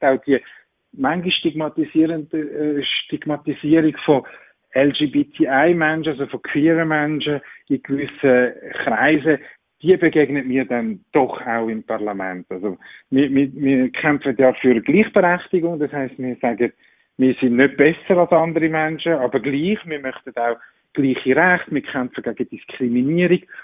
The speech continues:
Und dort merke ich dann schon auch, äh, sogar auch im Politischen, wenn man dann sagt, «Ja, aber ihr seid nicht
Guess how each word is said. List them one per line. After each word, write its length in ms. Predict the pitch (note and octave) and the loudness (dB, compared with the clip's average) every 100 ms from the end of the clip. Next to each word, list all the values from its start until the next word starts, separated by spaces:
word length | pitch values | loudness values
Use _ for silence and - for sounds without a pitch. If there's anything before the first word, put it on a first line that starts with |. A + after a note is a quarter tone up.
| - | -4
Und 180 | C#3+ C#3 | -2 2
dort 160 | F3 F3 | 2 2
merke 320 | D#3 D3+ E3+ | 0 0 -2
ich 60 | C#3 | -2
dann 240 | C3+ C3 | -4 -2
schon 240 | D3 D3+ | 0 2
auch, 440 | - B2 B2+ B2+ B2 _ _ _ | 2 2 4 2 -4 _ _ _
äh, 320 | A2+ A2 G#2+ A2+ | -10 -8 -10 -10
sogar 260 | C#3+ - B2+ A#2+ | -10 -6 -6 -4
auch 80 | A#2 | -4
im 140 | A#2 | -4
Politischen, 520 | B2+ A#2+ C3+ - B2+ | -4 -4 -4 -8 -6
wenn 100 | A#2+ | -4
man 100 | B2 | -4
dann 160 | A#2+ A#2+ | -4 -6
sagt, 280 | A#2+ A2+ - | -4 -4 -4
«Ja, 260 | B2+ C3+ C3 | 0 0 -2
aber 220 | A#2+ C3 | -4 -2
ihr 180 | C3 C3+ - | -2 -4 -4
seid 200 | B2+ A#2+ | -4 -2
nicht 200 | A#2+ | -4